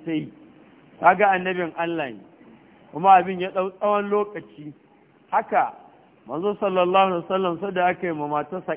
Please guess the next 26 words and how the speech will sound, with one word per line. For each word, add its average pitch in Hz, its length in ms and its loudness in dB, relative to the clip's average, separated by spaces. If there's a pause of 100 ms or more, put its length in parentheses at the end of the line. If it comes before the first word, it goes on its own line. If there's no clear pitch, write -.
ƙazafi, 170 480 -4 (560)
aka 185 260 0
jingina 180 600 2
mata 180 260 -2
abin 165 260 -4
da 170 80 -4
bai 143 180 -6
dace 160 440 -2
ba, 151 260 2 (680)
wahayi 196 560 2
ya 196 80 4
daka-, 196 440 0 (120)
wato 165 400 -4
ya 196 80 0 (120)
tsaya 196 240 4
wajen 175 320 -2
kwana 180 400 -4
arba'in 165 440 -6
ba 185 120 -2
a 147 80 -4
saukar 165 320 -10
da 156 160 -8
aya 139 240 -2
ba. 101 120 -16 (960)
Aka - 240 2
jarra-, 202 400 4